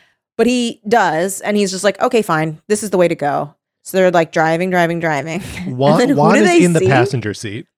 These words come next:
Speaker 1: Yeah. Juan's like, "Turn right here, go straight here," like, telling him which way to go.
Speaker 2: Uh, and then they just, like, stumble on Glenn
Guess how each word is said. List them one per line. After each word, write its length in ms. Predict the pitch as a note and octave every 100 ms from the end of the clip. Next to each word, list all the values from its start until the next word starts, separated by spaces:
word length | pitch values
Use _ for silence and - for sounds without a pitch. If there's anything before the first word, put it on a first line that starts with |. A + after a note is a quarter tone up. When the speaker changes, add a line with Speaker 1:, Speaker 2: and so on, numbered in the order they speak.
| -
Speaker 1:
Yeah. 240 | G3+ B2+ - _ _
Juan's 280 | F#3+ G#3 G#3
like, 220 | G#3+ F#3+ _ _
"Turn 200 | - F3+
right 180 | F3 G3
here, 340 | G3 F#3 F3 E3+ D3+
go 80 |
straight 320 | D3+ - F#3+ F3+
here," 320 | F3+ F3 E3+
like, 300 | D3+ C#3+ - _
telling 220 | - F3+ E3
him 80 |
which 160 | D#3+ D3
way 100 | C#3+
to 80 | C3+
go. 280 | - D2+ - _ _ -
Speaker 2:
Uh, 220 | A#2 A2 -
and 180 | B2+ B2+
then 160 | C3+ C3
they 320 | B2+ C3 D3
just, 240 | C3+ C3
like, 200 | C3 A2 -
stumble 840 | - - E3+ D#3 E3+ F3 F3 F#3+ C3+
on 580 | B2+ A#2+ A2 G#2 A2 - _ _ _ A#2
Glenn 580 | A#2+ B2 G#2+ F#2 G#2+